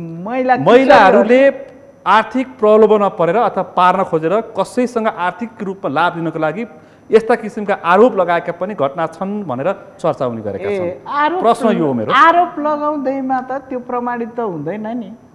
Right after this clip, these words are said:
Speaker 1: आरोप प्रमाणित गर्नको लागि त
Speaker 2: मह्म।
Speaker 1: प्रमाणहरू पनि आवश्यक हुन्छ। अब त्यो जोसुकै पनि हुन सक्छ।
Speaker 2: मह्म।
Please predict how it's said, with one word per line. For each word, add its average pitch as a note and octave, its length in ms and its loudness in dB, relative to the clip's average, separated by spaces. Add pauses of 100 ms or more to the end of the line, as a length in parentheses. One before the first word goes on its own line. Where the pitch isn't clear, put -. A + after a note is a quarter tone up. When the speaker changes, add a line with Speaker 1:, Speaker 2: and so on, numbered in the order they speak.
(120)
Speaker 1:
आरोप C4 300 0
प्रमाणित B3 600 -4
गर्नको G#3 500 -4
लागि G3+ 340 -4
त F#3+ 120 -16
Speaker 2:
मह्म। G#3 460 -10
Speaker 1:
प्रमाणहरू C4+ 580 0
पनि D#4 200 -6
आवश्यक C4 440 -4
हुन्छ। G#3 280 -8 (920)
अब C#4 140 -2
त्यो D#4 280 0
जोसुकै E4+ 580 -4
पनि F4+ 260 -6
हुन G#3+ 300 -4
सक्छ। A3 340 -10
Speaker 2:
मह्म। D3+ 420 -10